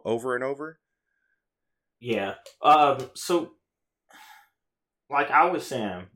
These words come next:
Speaker 2: before you got it, like, when I played it, I was like, it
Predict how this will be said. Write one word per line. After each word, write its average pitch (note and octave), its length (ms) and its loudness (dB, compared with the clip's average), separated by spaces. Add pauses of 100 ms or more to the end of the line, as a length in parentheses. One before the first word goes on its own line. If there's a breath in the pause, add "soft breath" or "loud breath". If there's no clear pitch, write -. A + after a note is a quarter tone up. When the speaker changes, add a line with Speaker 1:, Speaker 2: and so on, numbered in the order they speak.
Speaker 2:
before G#2 340 -4
you F#2 240 -10
got F2 220 -4
it, - 160 -12
like, F2+ 240 -8
when F#2 180 -10
I A#2 260 2
played F2 260 -6
it, - 200 -16 (340)
I B2 60 -4
was - 100 -6
like, - 220 -4
it D#3+ 240 0